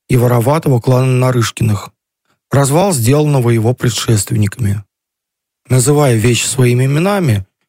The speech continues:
Пётр Первый, младший сын Алексея Михайловича Романова,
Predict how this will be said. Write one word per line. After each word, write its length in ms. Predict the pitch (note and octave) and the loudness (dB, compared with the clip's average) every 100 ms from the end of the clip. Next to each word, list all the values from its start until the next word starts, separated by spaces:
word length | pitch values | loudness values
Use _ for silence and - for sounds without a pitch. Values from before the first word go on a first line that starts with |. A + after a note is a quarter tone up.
| _ - | _ -2
Пётр 300 | C#3+ C#3 B2 | -2 0 -2
Первый, 460 | F#3 G3 C#3 G2+ | 0 0 2 0
младший 460 | G2 A#2 A#2+ - A2 | 2 0 0 0 -2
сын 240 | - B2 | 0 0
Алексея 440 | G#2+ A2 A#2 B2+ A2+ | 0 -2 -2 -2 0
Михайловича 680 | G#2+ - A#2 G#2+ G2+ - | 0 0 0 0 -2 0
Романова, 600 | A#2 B2 A#2+ G#2 G2 F#2 | 0 0 0 0 -2 -4